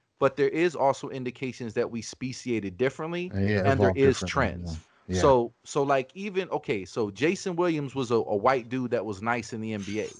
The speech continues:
Speaker 1: You could tell he he's speciated with black people,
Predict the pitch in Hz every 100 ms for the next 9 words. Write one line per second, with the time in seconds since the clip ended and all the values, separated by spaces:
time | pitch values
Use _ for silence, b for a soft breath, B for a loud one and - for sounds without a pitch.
0 | - - - 151 190 170 185 165 139 147
1 | 143 - _ _ - 180 - - - 196
2 | - 170 156 135 123 120 107 113 - 110
3 | 87 64 -